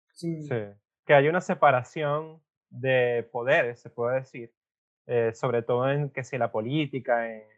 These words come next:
Speaker 2: en gobiernos, es importantísimo para una sociedad que haya separación y que, porque yo creo que es algo, se puede decir que un poco natural en el humano, que cuando tiene poder se corrompe.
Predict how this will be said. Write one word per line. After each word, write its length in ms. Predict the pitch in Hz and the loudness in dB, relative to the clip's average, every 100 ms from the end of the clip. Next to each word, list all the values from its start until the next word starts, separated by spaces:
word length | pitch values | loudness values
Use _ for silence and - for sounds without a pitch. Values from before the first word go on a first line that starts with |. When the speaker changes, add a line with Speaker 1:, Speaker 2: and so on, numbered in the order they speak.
| 117 | -20
Speaker 2:
en 240 | 107 107 | -20 -8
gobiernos, 800 | 110 110 160 131 113 107 - _ _ | -4 0 4 4 2 -10 -20 _ _
es 120 | _ | _
importantísimo 1400 | 135 127 135 123 120 123 110 123 123 127 151 139 139 143 _ _ _ | -8 2 2 2 -2 -6 -10 -16 -16 -16 -14 -12 -12 -14 _ _ _
para 140 | 123 113 | 0 0
una 120 | 120 | -2
sociedad 360 | 139 139 120 | -2 2 2
que 100 | 120 | 2
haya 280 | 131 131 135 | -2 -2 -4
separación 800 | - 135 120 110 - 170 170 165 | -8 -2 -2 -2 -4 -4 -2 -4
y 160 | 135 123 | -8 -4
que, 400 | 127 120 113 - _ _ _ - 127 | 0 0 0 -8 _ _ _ -6 0
porque 340 | 165 160 170 160 | 0 2 0 -2
yo 160 | 165 | -2
creo 220 | 165 208 208 | 2 2 2
que 260 | 196 160 156 | 0 0 -4
es 100 | 170 175 | -6 2
algo, 840 | 175 185 190 185 165 139 120 117 - | 2 2 0 2 4 2 0 -6 -8
se 100 | 147 | -6
puede 260 | 139 151 | 4 4
decir 260 | 180 - 175 | 4 -2 -16
que 60 | 180 | -14
un 80 | 175 | -14
poco 220 | 175 175 | -10 -2
natural 680 | 156 131 120 127 127 131 147 _ _ _ | -2 -2 0 2 2 0 -16 _ _ _
en 100 | 123 | -8
el 120 | 120 117 | -4 -4
humano, 500 | 123 143 127 113 120 _ _ _ _ _ | 2 2 2 -2 -18 _ _ _ _ _
que 140 | 147 | 2
cuando 240 | 143 139 139 | 4 4 4
tiene 200 | 147 170 | 0 0
poder 460 | 170 147 147 180 - _ _ _ | 2 2 2 0 -8 _ _ _
se 200 | 170 151 | -4 2
corrompe. 640 | 131 131 160 190 202 208 | 2 2 2 0 -4 -12